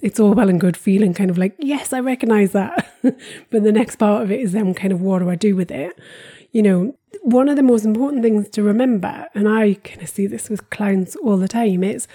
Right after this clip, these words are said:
you can't expect to, to undo patterns of behaviour with kind of a flick of a switch, or I've had kind of one attempt at that and therefore I expect everything to be completely different. So they used to say this thing with the kids when they were little.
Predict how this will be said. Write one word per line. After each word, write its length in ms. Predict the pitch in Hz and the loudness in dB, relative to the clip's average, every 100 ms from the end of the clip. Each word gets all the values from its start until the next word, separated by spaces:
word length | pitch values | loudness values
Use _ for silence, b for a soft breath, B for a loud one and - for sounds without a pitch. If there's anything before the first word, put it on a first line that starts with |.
| B B B B _ - | B B B B _ -6
you 100 | 233 | -6
can't 360 | - 262 254 | -4 -4 -2
expect 440 | 269 - 247 - - | -4 -6 -6 -6 -4
to, 280 | 208 196 190 _ _ _ | 0 0 -2 _ _ _
to 200 | - 349 359 | -12 -12 -2
undo 520 | 233 233 220 220 214 | 2 2 2 2 0
patterns 420 | 202 - 277 202 202 | -2 -8 -6 -4 -6
of 100 | 180 | -4
behaviour 680 | 190 202 190 175 - 262 277 | 0 2 2 -2 -8 -10 -6
with 480 | 220 202 196 170 - | 0 4 2 0 -14
kind 220 | - 196 | -4 -2
of 100 | 185 | 0
a 60 | 180 | -4
flick 260 | - 208 190 | -6 -8 -4
of 80 | |
a 40 | 180 | -6
switch, 420 | - 185 - - | -4 -6 -6 -6
or 320 | 208 - - B B B B B | -4 -4 -6 B B B B B
I've 180 | 214 196 | -4 -4
had 240 | - 196 | -4 -6
kind 200 | - 190 | -2 -2
of 120 | 180 175 | 0 0
one 260 | 196 190 | 2 4
attempt 420 | 185 - 196 180 | 2 0 -2 -2
at 140 | 196 - | -6 -8
that 260 | 233 - - _ _ | -8 -8 -12 _ _
and 200 | - 202 190 | 0 2 4
therefore 420 | 190 175 190 185 | 0 0 -2 -2
I 60 | |
expect 420 | 180 - 196 - 208 | -4 -6 -8 -6 -6
everything 340 | 185 180 180 | -4 -2 -4
to 80 | 175 | -4
be 60 | 196 | -6
completely 440 | 190 185 262 202 | -4 -6 -2 -2
different. 500 | 185 - - 131 - B B B B | -2 -4 -10 -12 -14 B B B B
So 480 | - 208 196 190 185 B B B | -6 0 2 2 -2 B B B
they 60 | 247 | 2
used 220 | 254 269 | 2 2
to 80 | 254 | 0
say 160 | 220 208 | 2 4
this 160 | 190 | 2
thing 260 | - 196 185 | -2 0 2
with 200 | 185 175 | 0 -2
the 140 | 196 180 | -4 -6
kids 320 | - 208 - | -4 -6 -4
when 100 | 185 | -4
they 60 | 180 | -2
were 100 | 180 | -4
little. 300 | 208 - | -6 -10